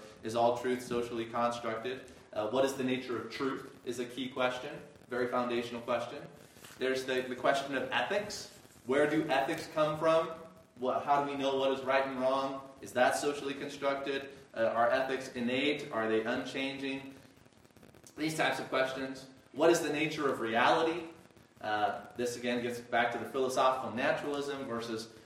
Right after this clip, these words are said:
the supernatural, uh, worldview of the Christian. And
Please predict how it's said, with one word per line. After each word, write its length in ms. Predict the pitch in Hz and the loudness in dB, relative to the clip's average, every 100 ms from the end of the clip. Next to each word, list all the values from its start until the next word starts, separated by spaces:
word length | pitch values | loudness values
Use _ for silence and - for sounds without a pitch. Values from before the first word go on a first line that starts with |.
| - | -8
the 180 | 113 110 | -2 0
supernatural, 1040 | 110 143 139 127 127 127 131 127 123 123 - - | 0 -6 -4 -2 0 0 0 2 0 -2 -8 0
uh, 280 | 110 110 110 | 2 2 -2
worldview 440 | 127 127 127 127 | 0 2 2 0
of 80 | 107 | -2
the 60 | 101 | -4
Christian. 540 | 160 160 - 143 143 - - - - - - - - | 0 0 0 -6 -8 -12 -18 -20 -20 -20 -20 -14 -4
And 200 | 110 | -2